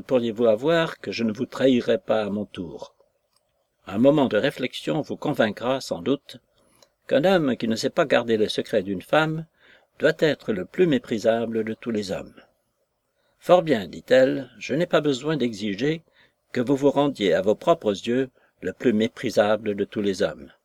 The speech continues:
puisque le contenu de cette lettre ne pourrait rien m'apprendre de plus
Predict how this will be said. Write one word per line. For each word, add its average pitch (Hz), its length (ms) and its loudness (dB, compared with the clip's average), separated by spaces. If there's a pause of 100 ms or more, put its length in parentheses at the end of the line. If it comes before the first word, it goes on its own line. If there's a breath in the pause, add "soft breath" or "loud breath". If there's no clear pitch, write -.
(140)
puisque - 280 -6
le 110 140 0
contenu 135 460 0
de 92 100 -2
cette 87 240 -2
lettre 143 400 2 (840 loud breath)
ne 127 120 2
pourrait 131 400 2
rien 180 240 0
m'apprendre 107 640 -2
de 101 80 0
plus 151 480 -6